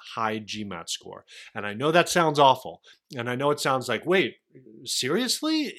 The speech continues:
But if you think about how s-, rankings work and these schools that are publishing their average and median G mat scores and G R E scores and L sat scores, right? They want to be able to boast that,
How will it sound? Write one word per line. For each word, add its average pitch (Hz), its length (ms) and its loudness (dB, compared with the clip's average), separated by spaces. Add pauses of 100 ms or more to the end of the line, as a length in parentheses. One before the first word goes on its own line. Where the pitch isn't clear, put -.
(160)
But 156 240 -4
if 151 140 -10
you 156 100 -6
think 196 240 -8
about 139 220 2
how 101 240 -6
s-, - 240 -6
rankings 175 640 -2
work 175 400 2 (360)
and 117 160 -6
these 117 160 -4
schools 143 340 -2
that 120 120 -2
are 101 220 -6
publishing 156 640 -2
their 98 260 -4
average 139 480 0
and 101 200 -6
median 143 500 -4
G 123 220 -4
mat 143 240 -4
scores 139 420 -2
and 95 140 -8
G 143 180 -2
R 147 180 0
E 143 100 -6
scores 135 460 -4
and 98 120 -6
L 147 160 0
sat 147 280 -2
scores, 151 460 2 (400)
right? 151 300 -4
They 175 140 2
want 156 540 0
to 143 100 -8
be 131 100 -6
able 131 160 -2
to 120 80 -2
boast 143 640 -2 (400)
that, 127 220 -6